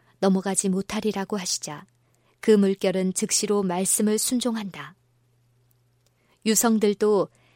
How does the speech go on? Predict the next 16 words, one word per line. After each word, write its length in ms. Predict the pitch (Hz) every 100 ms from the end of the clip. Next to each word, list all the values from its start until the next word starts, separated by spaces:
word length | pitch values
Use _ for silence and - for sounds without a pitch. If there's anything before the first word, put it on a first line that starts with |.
| _
하나님께서 600 | 269 262 254 - 240 254
제정하신 580 | - 233 233 233 - 240
법칙을 500 | 202 - - 208 208
순종하며 760 | - 226 220 202 185 165 160 - _ _ -
완전한 500 | 180 180 190 185 190
질서를 540 | - 196 208 202 202
유지하며 560 | 190 185 208 202 196 202
순행한다. 720 | - 240 233 214 170 143 156 _ _ _ _ _ _ _ _ _ _
하나님께서 880 | - 247 233 220 208 - 214 208 180 -
지상에 420 | - 226 233 247
창조하신 680 | - 277 247 254 240 254 233
모든 340 | 208 220 247
피조물 400 | 247 285 262 254
중에서 580 | 240 190 170 - 185 170 - _ _ _
인간만이 720 | 208 208 202 226 220 214 214 214
반역했다. 840 | - 208 214 - 196 - 156 156